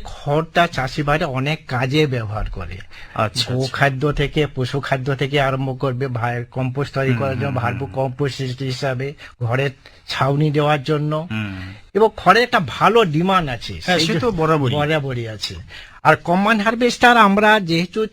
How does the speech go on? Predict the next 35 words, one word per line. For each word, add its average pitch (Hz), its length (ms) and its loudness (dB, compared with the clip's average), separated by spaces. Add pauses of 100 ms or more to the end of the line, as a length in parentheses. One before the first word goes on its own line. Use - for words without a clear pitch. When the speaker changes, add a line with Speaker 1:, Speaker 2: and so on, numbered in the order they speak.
Speaker 1:
কাটার 185 340 6
খরচ 214 380 0
কমানোর 220 420 4
জন্য 247 220 4
আমরা 233 220 4
সুপারিশ 240 360 0
করেছি, 104 500 -2
Speaker 2:
হুম, 113 280 0
হুম। 107 160 -6
Speaker 1:
কিন্তু 151 220 0
এর 175 220 4
কয়েকটা 165 380 2
অসুবিধাও 151 600 0
আছে। - 360 -8
বিশেষ 127 480 0
করে 240 260 6
যেটা 190 200 4
বলতে 156 320 0
চাইছি, 151 420 -4 (400)
যখন 147 260 4
কম্বাইন 185 360 2
হারভেস্টার 202 400 -4
ধান 147 280 0
কাটা 185 300 4
হয়, 151 180 2 (100)
সময় 160 300 0
কম 170 220 0
লাগে, 180 220 2
মজুরি 170 420 0
কম 175 260 0
লাগে, 180 220 2
অনেক 175 260 0
সময় 175 200 2
সেভ 190 340 2
হয়, 123 180 -4